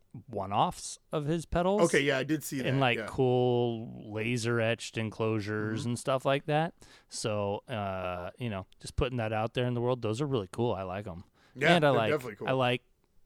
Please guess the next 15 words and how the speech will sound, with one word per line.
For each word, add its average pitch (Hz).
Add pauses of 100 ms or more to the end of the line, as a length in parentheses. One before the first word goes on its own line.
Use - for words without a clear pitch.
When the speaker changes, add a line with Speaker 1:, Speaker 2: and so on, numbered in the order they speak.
Speaker 1:
uh, 123 (800)
the -
builder, 113 (140)
Mataverse. 104 (520)
Speaker 2:
Yep. 147
Speaker 1:
You 113
know, 95
worked 104
with 123
him 117
back 107
in 113
the 107
one 110
day 101